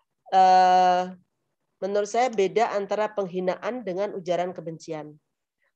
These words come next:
Ujaran kebencian itu memang ditujukan supaya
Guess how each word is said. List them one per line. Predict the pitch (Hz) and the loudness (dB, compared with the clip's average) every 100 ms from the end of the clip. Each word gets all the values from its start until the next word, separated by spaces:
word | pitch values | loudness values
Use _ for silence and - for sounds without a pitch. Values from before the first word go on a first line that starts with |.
| - | -16
Ujaran | 196 190 190 185 | 0 4 4 2
kebencian | 185 175 180 185 190 | -2 -4 -4 0 0
itu | 180 185 254 | 0 -2 0
memang | 208 202 233 247 | 0 -2 -2 -2
ditujukan | 196 190 190 180 - 240 | -4 -8 -10 -10 -2 0
supaya | 269 233 - 196 240 | -2 -6 -2 2 4